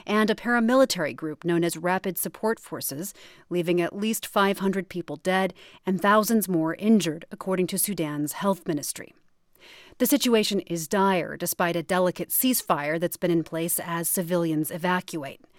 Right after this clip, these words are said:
To get a sense of what life is like on the ground in Sudan and what aid efforts are currently underway, we called Ahmed Omer. He is with the Norwegian Refugee Council, which is among the groups still providing assistance in Sudan.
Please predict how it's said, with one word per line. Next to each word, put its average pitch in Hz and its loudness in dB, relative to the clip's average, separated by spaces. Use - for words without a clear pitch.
To 254 0
get 247 8
a 240 6
sense 277 6
of 208 2
what 202 2
life 196 2
is 175 -2
like 185 0
on 180 0
the 170 0
ground 214 4
in 214 0
Sudan 196 2
and 190 2
what 202 0
aid 247 2
efforts - -6
are 160 -4
currently 170 -2
underway, 170 -2
we 226 -2
called 247 6
Ahmed 233 4
Omer. 202 0
He 208 2
is 202 0
with 202 -2
the 190 -4
Norwegian 190 0
Refugee 190 -2
Council, 226 2
which 220 -4
is 220 2
among 233 6
the 277 0
groups 214 -2
still 254 4
providing 202 0
assistance 208 0
in 175 -6
Sudan. 156 -6